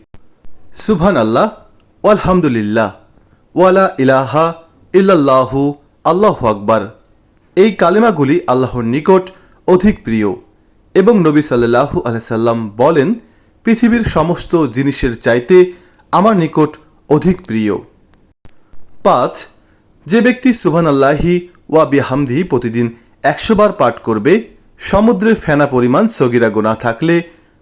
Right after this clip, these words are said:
তাকে মাফ করে দেওয়া হবে। ছয়,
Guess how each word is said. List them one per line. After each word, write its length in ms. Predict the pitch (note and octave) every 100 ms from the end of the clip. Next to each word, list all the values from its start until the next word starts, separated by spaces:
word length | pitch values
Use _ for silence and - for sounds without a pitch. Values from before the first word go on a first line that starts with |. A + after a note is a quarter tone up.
| _
তাকে 380 | G3+ G#3 F3 A3+ - _
মাফ 300 | C3+ E3 F3 -
করে 180 | B2 A2
দেওয়া 220 | A2 G#2+
হবে। 360 | A2 G#2 A2+ A2+ - _ _ _ - - - -
ছয়, 340 | - F3+ A#2